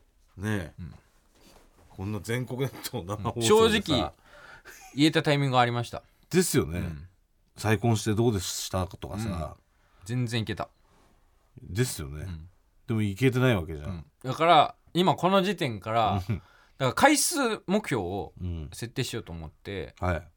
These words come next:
Speaker 2: ら多分僕、去年一年間、多分三十回ぐらいじゃないですかね、多分。一旦
Speaker 1: 表でやったの？
Speaker 2: 表でやったの。それじゃ勝てないじゃないですか。
Speaker 1: 当たり前だ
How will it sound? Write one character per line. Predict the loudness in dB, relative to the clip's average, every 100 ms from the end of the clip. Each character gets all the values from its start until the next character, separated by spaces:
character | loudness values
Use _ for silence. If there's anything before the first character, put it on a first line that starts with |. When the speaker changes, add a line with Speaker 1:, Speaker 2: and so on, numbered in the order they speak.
| _ _
Speaker 2:
ら | -10 -6
多 | -6
分 | -6
僕、 | -8 -8 -4 -2 0 0 -2 -2 -4 -8 -12 -10
去 | -8
年 | -4 -4
一 | -4
年 | -6 -6
間、 | -10 -14 _ -16
多 | -8
分 |
三 | 0 0 0
十 | -2
回 | 2 4
ぐ | 4
ら | 2
い | 0 _ _ _ _ _ _ _ -10
じ | -8
ゃ |
な | -6
い |
で |
す | -8
か | -8
ね、 | -4
多 | -4
分。 | -4 -8 -16 _
一 | 2
旦 | 6 8
Speaker 1:
表 | 10 10
で | 8
や |
っ | 2
た | 0
の？ | 0
Speaker 2:
表 | 0
で | 0
や | -2
っ | -4
た | -6
の。 | -8 -12 _ _ _ _ _ _ _ _ _ _ _ _ _ _ _ _ -20 -8
そ | -2
れ |
じ | -2
ゃ |
勝 | -2 -4
て | -6
な | -6
い |
じ | -10
ゃ |
な | -14
い |
で |
す | -16
か。 | -10
Speaker 1:
当 | 2 4
た |
り | 6
前 |
だ | 4